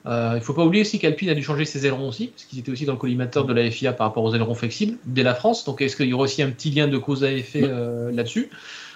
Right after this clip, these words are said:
Euh, à voir si ça a pu le, le pénaliser plus que, plus qu'Alonso aussi, ça c'est, c'est possible. Mais Alpine a un peu reculé pas, depuis, euh, depuis cette, euh,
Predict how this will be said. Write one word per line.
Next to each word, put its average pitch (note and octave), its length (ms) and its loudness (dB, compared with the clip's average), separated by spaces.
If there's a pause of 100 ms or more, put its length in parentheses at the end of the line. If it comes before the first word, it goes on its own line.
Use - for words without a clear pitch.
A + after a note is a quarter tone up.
(100)
Euh, A2+ 560 2
à A2 100 4
voir B2+ 280 -2
si B2+ 160 -6
ça A2+ 240 2
a A2+ 40 2
pu B2+ 200 -6
le, A#2 480 0
le A#2 80 2
pénaliser B2+ 420 2
plus - 220 -6
que, B2+ 100 -6
plus A#2 240 -6
qu'Alonso B2+ 440 0 (100)
aussi, G#3 340 -6
ça A#2+ 80 -8
c'est, A2 460 0
c'est A#2 160 -6
possible. B2 260 2
Mais B2+ 240 4
Alpine C3+ 320 4
a E3+ 60 4
un D#3 40 6
peu D#3+ 120 2
reculé A#3 340 4
pas, F#3+ 180 -2
depuis, D#3 380 0
euh, B2+ 380 2
depuis B2+ 260 -4
cette, C3+ 260 -6
euh, B2 360 0